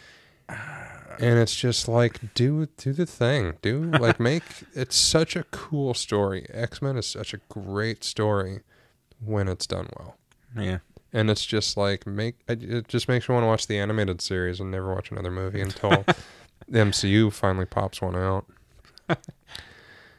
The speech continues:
Speaker 2: Anywho, um, but I do like the, "No, Dad, it's what you want," and then he fucks off out the window and flies away. That's pretty cool.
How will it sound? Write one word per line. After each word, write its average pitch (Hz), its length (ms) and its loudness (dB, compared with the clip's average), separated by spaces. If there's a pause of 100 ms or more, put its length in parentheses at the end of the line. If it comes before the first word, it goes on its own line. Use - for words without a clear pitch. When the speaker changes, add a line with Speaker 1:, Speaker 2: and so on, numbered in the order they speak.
(500)
Speaker 2:
Anywho, 104 920 10
um, 113 540 6 (100)
but 120 160 10
I 127 60 12
do 143 200 8
like 110 340 6
the, 101 320 6 (400)
"No, 117 180 8
Dad, 107 240 12
it's 101 140 0
what 101 120 4
you 98 160 2
want," 95 280 2
and 95 60 0
then 95 100 4
he 92 40 2
fucks 92 360 0
off 90 140 0
out 92 160 0
the 90 60 -2
window 90 240 -2
and 90 140 -6
flies 92 320 -2
away. 90 180 0
That's 90 160 -4
pretty - 220 -12
cool. - 260 -18